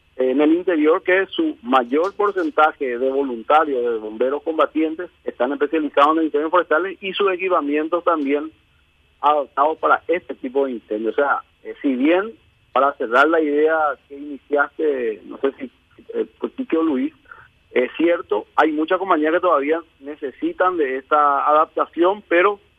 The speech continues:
ya la mayoría, eh, maneja esta, esta diferencia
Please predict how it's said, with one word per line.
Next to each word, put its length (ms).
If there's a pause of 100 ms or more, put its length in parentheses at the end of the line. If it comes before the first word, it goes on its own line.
(100)
ya 680
la 140
mayoría, 720 (400)
eh, 200 (200)
maneja 600
esta, 720 (680)
esta 220
diferencia 880